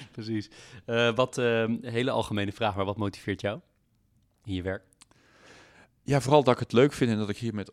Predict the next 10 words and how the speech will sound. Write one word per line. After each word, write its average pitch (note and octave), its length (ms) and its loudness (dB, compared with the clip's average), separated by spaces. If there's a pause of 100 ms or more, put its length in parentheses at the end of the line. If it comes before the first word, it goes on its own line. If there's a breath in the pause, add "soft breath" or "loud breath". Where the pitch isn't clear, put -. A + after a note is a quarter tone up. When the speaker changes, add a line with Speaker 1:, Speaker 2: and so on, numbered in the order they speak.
Speaker 2:
ontzettend G2+ 460 -6
leuke F#2 220 -2
mensen E2+ 320 -8
werk. D#2 420 -10 (100)
Ehm, F2 800 -4 (100)
ik, - 200 -6 (100)
ik A2+ 180 0
denk A#2+ 180 8
dat G#2 160 4
uiteindelijk, G2+ 840 2